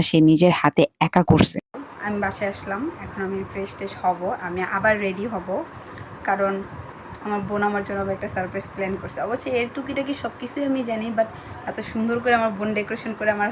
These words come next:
Speaker 2: সারপ্রাইজ দিব, এটা আবার একটু out of syllabus-এ ছিল আমার। কিন্তু believe me, এবার বার্থডেটা আমার লাইফের একটা বেস্ট বার্থডে। আমি জীবনে আর কমো না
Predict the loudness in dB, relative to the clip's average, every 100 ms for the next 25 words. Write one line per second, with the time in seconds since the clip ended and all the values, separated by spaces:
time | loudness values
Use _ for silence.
0 | -2 -4 -6 -8 -8 -6 -6 -6 -2 2
1 | 4 4 2 -6 -6 -6 -4 0 0 0
2 | -4 -4 -4 -4 -6 -6 -4 -4 -2 -2
3 | -4 -8 -14 -14 -16 -16 -18 -18 -16 -4
4 | -2 0 -2 -2 -2 -2 -4 -4 -8 -4
5 | -2 0 2 2 0 0 -2 0 0 -2
6 | -2 -4 -4 -4 -4 -4 -6 -6 -8 -14
7 | -16 -6 -2 -2 -2 -2 -2 -2 -2 -2
8 | -4 -4 -2 -2